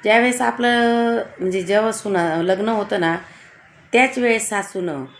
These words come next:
जी ओली काठी राहते ना, तेव्हाच ती दाबली पाहिजे. हां, तेव्हाच त्या सासूनं सुनाला वळण लावलं पाहिजे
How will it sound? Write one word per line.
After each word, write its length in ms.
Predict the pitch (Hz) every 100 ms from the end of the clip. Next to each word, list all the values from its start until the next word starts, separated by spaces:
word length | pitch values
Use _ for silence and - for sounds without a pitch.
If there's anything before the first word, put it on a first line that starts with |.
| - - - - -
जी 140 | 185 185
ओली 300 | 202 214 240
काठी 320 | 233 233 226
राहते 320 | 196 214 220
ना, 180 | 214 170 -
तेव्हाच 340 | 202 208 208
ती 60 | 185
दाबली 360 | 165 151 147
पाहिजे. 360 | 147 143 147 127 110 - - - - - - 143
हां, 180 | 135 127 - - - - - - _
तेव्हाच 400 | 190 196 233 240
त्या 120 | 220
सासूनं 480 | 220 208 190 196 185
सुनाला 460 | 190 190 175 160 170
वळण 340 | 175 190 208
लावलं 300 | 185 156 156
पाहिजे 480 | 139 147 143 156